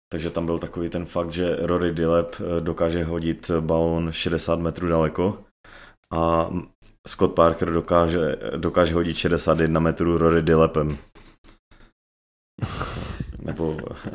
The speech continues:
nebo že Mar-, Maradona má ruku boží a Bůh má ruku Scotta Parkera a podobně, jo. Tam byly takové, takové věci, toho je, toho je celkem dost. Tak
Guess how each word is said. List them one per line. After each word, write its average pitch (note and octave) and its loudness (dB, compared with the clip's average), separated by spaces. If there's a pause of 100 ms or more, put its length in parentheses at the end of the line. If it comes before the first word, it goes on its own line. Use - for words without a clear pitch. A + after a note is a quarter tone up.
(640)
nebo E2 0
že E2+ 2
Mar-, D#2+ 0 (200)
Maradona E2 2
má E2 2
ruku E2 -4
boží D#2+ -2
a D#2 -2
Bůh D#2+ -4
má D#2+ 0
ruku D#2 -4
Scotta E2 -4
Parkera D#2+ -4
a - -2
podobně, D2 -6
jo. C#2 -6
Tam D2+ -8
byly D2+ -6
takové, D2+ -6 (720)
takové E2+ -2
věci, D#2+ -4
toho D#2+ -6
je, D#2+ -2
toho E2 -6
je E2 -2
celkem F2+ -2
dost. E2 10 (800)
Tak - -6